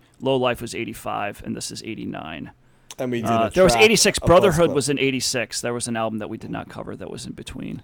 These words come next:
Speaker 2: And we did a
Speaker 1: So.
Speaker 2: track from the eighty-seven album, right, in our
Speaker 1: Yes.
Speaker 2: Buzz Clip journey as
Speaker 1: Right.
Speaker 2: well. So,
Speaker 1: Well, that, yeah, the
Speaker 2: well,
Speaker 1: substance,
Speaker 2: listeners,
Speaker 1: yeah.
Speaker 2: weigh in. Either take a side on our debate or tell us why we're both right or both wrong and give us your take. Like, how do you,
Speaker 1: <laughs> Right.
Speaker 2: especially if you're a,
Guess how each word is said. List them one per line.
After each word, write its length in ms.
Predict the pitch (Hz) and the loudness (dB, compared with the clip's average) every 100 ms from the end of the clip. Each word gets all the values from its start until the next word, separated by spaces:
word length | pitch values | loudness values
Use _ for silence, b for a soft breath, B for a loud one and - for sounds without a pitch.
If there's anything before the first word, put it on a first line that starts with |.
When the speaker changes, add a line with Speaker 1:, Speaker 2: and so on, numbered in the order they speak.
| _ b b b - | _ b b b -6
Speaker 2:
And 140 | 131 | -2
we 80 | 127 | -2
did 180 | 123 113 | -2 -2
a 40 | - | -2
Speaker 1:
So. 60 | |
Speaker 2:
track 340 | 135 127 127 - | 2 2 2 -2
from 340 | - 110 104 | -4 -2 -2
the 240 | 104 104 110 | -4 -4 -4
eighty-seven 640 | 110 104 - 107 92 82 | -6 -6 -6 -6 -6 -8
album, 380 | 95 - 87 104 | -8 -8 -10 -8
right, 200 | 101 71 | -8 -6
in 60 | |
our 40 | 98 | -6
Speaker 1:
Yes. 100 | 92 | -6
Speaker 2:
Buzz 200 | 98 92 | -6 -8
Clip 240 | - 92 - | -10 -12 -10
journey 340 | 76 69 73 | -12 -12 -10
as 60 | - | -4
Speaker 1:
Right. 160 | - | -4
Speaker 2:
well. 200 | 58 - - | -4 -10 -16
So, 200 | - - | -10 -6
Speaker 1:
Well, 80 | 120 | -4
that, 200 | 110 - | -4 -6
yeah, 120 | 110 | 6
the 40 | 175 | 8
Speaker 2:
well, 120 | 180 | 8
Speaker 1:
substance, 380 | - 151 - 170 | 6 -8 2 6
Speaker 2:
listeners, 420 | 226 220 165 - | 6 6 4 6
Speaker 1:
yeah. 60 | |
Speaker 2:
weigh 280 | 165 190 170 | 8 10 10
in. 200 | 127 107 - | 6 2 -4
Either 220 | 143 135 | -2 0
take 200 | 127 175 | 2 2
a 60 | 170 | 2
side 240 | - 160 | 4 4
on 100 | 156 | 6
our 120 | 147 131 | 2 0
debate 360 | 123 135 147 | 0 0 2
or 60 | 131 | 0
tell 240 | 143 127 | 0 0
us 160 | 127 - | 0 0
why 100 | 117 | -2
we're 140 | 113 | -2
both 280 | 101 120 123 | -2 -2 -2
right 200 | 127 117 | -2 -2
or 80 | 110 | -2
both 280 | 98 110 104 | -4 -6 -4
wrong 440 | 104 101 80 104 | -2 0 -2 -6
and 120 | 95 | -8
give 160 | 107 107 | -8 -8
us 120 | 110 | -8
your 120 | 113 107 | -6 -6
take. 300 | 101 85 98 | -8 -10 -8
Like, 100 | 98 | -4
how 200 | 120 123 | -2 -2
do 100 | 120 | -4
you, 80 | 113 | -6
Speaker 1:
<laughs> 20 | |
Right. 120 | 127 B B B B - | -12 B B B B -8
Speaker 2:
especially 460 | 139 - 170 170 147 | -2 2 4 4 0
if 100 | 139 | 0
you're 180 | 135 | 0
a, 420 | 123 117 117 113 | 2 0 0 -2